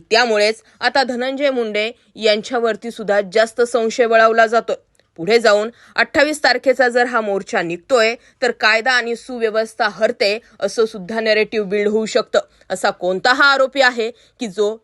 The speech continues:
तेरा ते चौदा दिवस उलटून सुद्धा अजूनही ताब्यात आलेला नाहीये? जितेंद्र आव्हाड सांगतात त्या पद्धतीने साधा तीनशे दोनचा गुन्हा सुद्धा त्याच्यावरती नोंद झालेला नाहीये. मग इतकी मोठी दहशत जर या वाल्मिक कराडची असेल,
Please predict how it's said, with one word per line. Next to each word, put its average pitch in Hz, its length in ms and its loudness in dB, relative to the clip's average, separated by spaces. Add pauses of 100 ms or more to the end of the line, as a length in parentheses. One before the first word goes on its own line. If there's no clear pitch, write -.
(160)
तेरा 254 280 2
ते 285 140 -14
चौदा 247 440 -2
दिवस 247 340 -4
उलटून 220 340 -6
सुद्धा 214 340 0 (380)
अजूनही 233 520 -2
ताब्यात 208 500 2 (160)
आलेला 220 400 2
नाहीये? 202 440 -4 (260)
जितेंद्र 185 360 -4
आव्हाड 180 340 2
सांगतात 254 400 0
त्या 240 100 2
पद्धतीने 233 600 0 (240)
साधा 285 300 0
तीनशे 277 380 -6
दोनचा 262 420 -4
गुन्हा 240 320 -2
सुद्धा 240 260 -2
त्याच्यावरती 208 640 -4
नोंद 233 360 -4
झालेला 202 380 -2
नाहीये. 214 280 -2 (300)
मग 165 100 -10 (120)
इतकी 185 300 -12
मोठी 185 320 -4
दहशत 226 920 0
जर 240 220 2
या 226 220 2
वाल्मिक 254 420 0
कराडची 214 420 2
असेल, 240 380 0